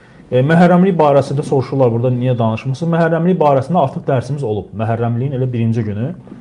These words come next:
dərsə girib qulaq asa bilərsiniz. Elşən Şəkərov qardaşlar geniş şəkildə məhərrəmlik ayı barəsində danışmışıq. Aşura nədir və s. və bu barədə,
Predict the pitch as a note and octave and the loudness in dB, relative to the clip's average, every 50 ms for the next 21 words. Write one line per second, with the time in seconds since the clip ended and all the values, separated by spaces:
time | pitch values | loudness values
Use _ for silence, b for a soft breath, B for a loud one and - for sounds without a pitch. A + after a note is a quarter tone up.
0 | B B B - - C#3 C#3 C3 C3+ E3 C#3+ C3+ C3+ D#3 D3+ - - - - B2+ | B B B 0 2 2 2 2 0 -2 -2 0 0 -2 -2 -6 -14 -6 0 2
1 | C3+ C3 B2 A#2 A#2+ C3 A#2+ A#2 A2 G#2+ G#2+ G2+ - G#2 G2+ F#2+ - A#2+ A#2+ A#2 | 2 4 2 2 0 0 0 0 0 -2 -2 -4 -6 -8 -10 -8 -4 -4 -4 -2
2 | A#2 C#3 B2+ - A#2 A#2+ A2+ G#2+ F2+ G2+ G2 G2 G2+ G2 - - D3+ D3 C#3 C#3 | -4 -6 -4 -4 -2 -2 -2 -2 -2 -4 -6 -6 -6 -6 -6 -8 -6 -4 -6 -4
3 | D3+ D3 - D3 A2+ A#2 A#2 C#3 D3 C#3+ C3+ B2+ B2+ B2+ B2 B2 C#3 B2+ A#2 B2 | -4 -4 -4 -6 -4 -4 -6 -4 -2 -2 0 0 0 0 -2 -2 -4 -2 -2 -2
4 | B2 A#2 A2 A2+ A2+ A2 G#2 - E3+ F3+ F3+ D#3 C#3 B2+ - A#2+ A#2 A2 A2+ E2+ | 0 0 2 0 0 0 -2 -4 -4 -2 2 2 2 2 0 -4 -8 -8 -8 -12
5 | - b b b b b b b b b - B2+ B2+ - - C3 B2+ B2+ B2+ B2 | -16 b b b b b b b b b -2 0 0 0 0 2 2 2 2 0
6 | A#2 A#2+ A2+ A2+ A2+ A2+ A2+ - A#2+ A#2 A2+ A2+ B2+ C#3 C3 A#2+ A#2 A#2+ B2 A#2+ | 0 0 0 0 -2 -2 -2 -2 -2 0 0 0 0 0 0 -2 -2 -2 -4 0
7 | A#2+ A#2+ A#2 A2 G#2+ G#2+ B2+ C#3+ | 0 0 2 0 0 0 -2 -2